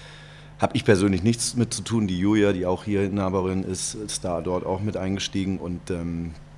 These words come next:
da waren wir am Umbau beteiligt. Ich hab da auch lange gearbeitet. Jetzt im, im Diskotheken-Lockdown, als die Kneipen offen waren, hab ich da, äh, an der Theke gearbeitet.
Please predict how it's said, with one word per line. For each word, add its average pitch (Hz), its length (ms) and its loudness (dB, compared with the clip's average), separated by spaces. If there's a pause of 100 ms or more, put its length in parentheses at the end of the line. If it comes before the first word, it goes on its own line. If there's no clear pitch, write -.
(120)
da 87 160 -2
waren 90 180 0
wir 90 120 0
am 90 100 -2
Umbau 101 260 6
beteiligt. 90 440 0
Ich 85 80 -4
hab 85 80 -6
da 87 80 0
auch 82 100 0
lange 87 240 -2
gearbeitet. 82 480 0
Jetzt 92 160 -4
im, 82 300 -4
im 85 200 -4 (200)
Diskotheken-Lockdown, 92 880 0
als 82 140 -4
die - 40 -18
Kneipen 90 300 -4
offen 85 280 -2
waren, 85 260 0
hab 85 100 -4
ich 82 80 -6
da, 82 340 -2
äh, 78 300 -6
an 80 100 -4
der 80 100 -6
Theke 85 240 -6
gearbeitet. 80 500 -6